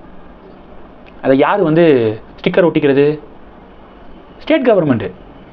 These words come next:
ரேஷன் கடையில போய் பாத்தீங்கன்னா முதலமைச்சருடைய புகைப்படம் இருக்கு எல்லா ரேஷன் கடையிலையும். ஆனா அதிகமா ரேஷன் கடைக்கு கான்ட்ரிபியூட் பண்றது யாரு? சென்ட்ரல் கவர்மெண்ட். பிரைம் மினிஸ்டருடைய படம் இல்ல. அதனால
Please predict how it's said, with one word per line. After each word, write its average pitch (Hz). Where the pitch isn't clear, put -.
ரேஷன் 208
கடையில 180
போய் 214
பாத்தீங்கன்னா 175
முதலமைச்சருடைய 220
புகைப்படம் 190
இருக்கு 170
எல்லா 175
ரேஷன் 180
கடையிலையும். 147
ஆனா 190
அதிகமா 269
ரேஷன் 233
கடைக்கு 208
கான்ட்ரிபியூட் 202
பண்றது 196
யாரு? 196
சென்ட்ரல் 285
கவர்மெண்ட். 160
பிரைம் 311
மினிஸ்டருடைய 208
படம் 160
இல்ல. 127
அதனால 147